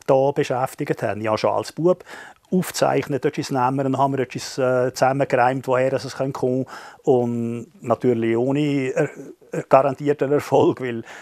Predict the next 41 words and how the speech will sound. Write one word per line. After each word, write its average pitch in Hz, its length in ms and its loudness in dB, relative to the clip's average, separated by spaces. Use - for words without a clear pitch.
Voraussetzungen 127 880 0
habe 123 120 0
ich 117 60 0
eben 113 140 -4
noch 113 100 -4
nicht 139 160 -4
gehabt. 101 320 0
Und 107 120 -8
das, - 240 -6
äh, 120 40 -2
habe 113 560 0
ich 123 60 2
erst 143 160 -2
müssen 127 200 0
erarbeiten. 117 680 2
Aber 135 260 -2
ich 160 80 -6
habe 131 160 0
genau 123 340 0
gewusst, 139 400 -6
wo 135 80 0
ich 135 100 2
in 131 60 2
St. 127 180 -2
Gallen 120 320 2
bin, 110 120 -6
dass 113 220 -4
ich, 110 300 -8
wo 117 160 2
ich 110 80 -2
dort 117 140 4
jung 151 180 2
war, 117 380 -6
dass 113 220 -2
mich 110 100 -4
das 110 300 4
interessiert 113 580 -6
und 135 80 -8
dass - 140 -2
ich 127 60 -6
das 110 220 2